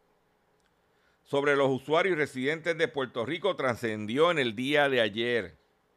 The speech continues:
Según se detalla en un parte de prensa, los hallazgos surgieron como parte de un examen de cumplimiento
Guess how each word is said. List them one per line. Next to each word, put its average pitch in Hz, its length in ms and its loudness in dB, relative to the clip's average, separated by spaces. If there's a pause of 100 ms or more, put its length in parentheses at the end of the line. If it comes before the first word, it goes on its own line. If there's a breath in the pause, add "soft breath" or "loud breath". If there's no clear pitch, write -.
(880 soft breath)
Según 123 320 -2
se 180 160 2
detalla 170 560 4
en 123 60 0
un 143 120 -6
parte 160 380 2
de 147 140 2
prensa, 151 420 -2
los 113 140 2
hallazgos 143 460 -2
surgieron 170 380 -4
como 135 320 -4
parte 160 380 0
de 139 60 0
un 139 120 -2
examen 160 480 -4
de 151 140 0
cumplimiento 170 1080 -2